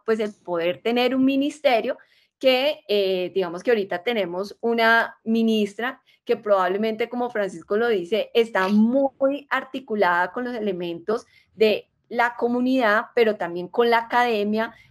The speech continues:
es decir, que, que también celebramos esa posibilidad de tener a aquellos que tienen una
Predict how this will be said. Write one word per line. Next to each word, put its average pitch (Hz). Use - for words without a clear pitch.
es -
decir, 214
que, 214
que 214
también 202
celebramos 214
esa 240
posibilidad 190
de 196
tener 202
a 214
aquellos 190
que 247
tienen 185
una 226